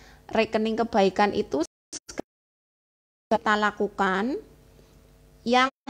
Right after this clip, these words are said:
sifatnya adalah kebaikan dalam kehidupan kita. Hal-hal baik, hal-hal positif yang kita lakukan, gitu ya. Eh,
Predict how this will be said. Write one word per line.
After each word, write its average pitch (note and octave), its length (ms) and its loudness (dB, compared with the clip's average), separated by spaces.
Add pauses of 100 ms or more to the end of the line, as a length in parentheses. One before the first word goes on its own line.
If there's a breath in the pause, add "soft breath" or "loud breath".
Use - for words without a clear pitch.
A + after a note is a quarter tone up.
(140)
sifatnya B3+ 720 0
adalah G#3+ 560 2 (800)
kebaikan A#3 480 2
dalam G#3+ 320 2
kehidupan G3+ 480 0
kita. E3 480 -6 (520)
Hal-hal G3+ 440 4
baik, G#3 320 4
hal-hal F#3+ 400 2
positif G3+ 480 -2
yang G#3+ 240 -2
kita F#3+ 240 -2
lakukan, F#3 560 -2 (240)
gitu F3 160 -6
ya. F3 240 0 (1800 loud breath)
Eh, A3+ 840 6